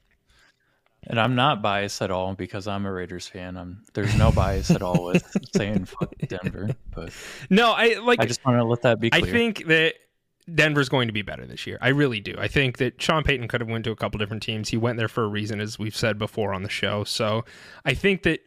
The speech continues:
Speaker 2: overall, it's not the worst case scenario for, for drafting Broncos players this year, 'cause you got burned last year a little bit when you drafted any of them. But I feel much more comfortable drafting most of the Broncos players this upcoming season than I did last year.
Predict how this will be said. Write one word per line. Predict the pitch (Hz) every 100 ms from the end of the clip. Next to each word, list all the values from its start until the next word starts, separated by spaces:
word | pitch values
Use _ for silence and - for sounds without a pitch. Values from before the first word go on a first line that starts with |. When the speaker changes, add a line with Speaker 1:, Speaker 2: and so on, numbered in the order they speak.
| 147
Speaker 2:
overall, | 151 151 143 139 139 131
it's | -
not | 131 135 123
the |
worst | 107 117 117
case | - 120 -
scenario | 117 113 113 117 113
for, | - 117 113 113 -
for | - 117 110 _ -
drafting | 160 123 120 127 107
Broncos | 113 113 120 110
players | 117 110 107
this | 113 -
year, | 123 120
'cause | 117 110
you |
got | 110 104
burned | - 110 110
last | 101 101 -
year | 113
a | 117
little | 117 113
bit | 117 -
when | 117 107
you | 98
drafted | 104 107 - 107
any | 107
of | 110 120
them. | 120
But | 117 107 - - - - -
I | 143
feel | 170 147
much | 135 -
more | 120
comfortable | 117 107 107 104
drafting | 101 101 101 - 104 104
most | 107 101
of | 104
the | 98
Broncos | 90 - 95
players | 98 95 -
this | 98 110
upcoming | 104 104 104
season | - 98 92
than | 92
I | 98
did | 95
last | 92 92 -
year. | 92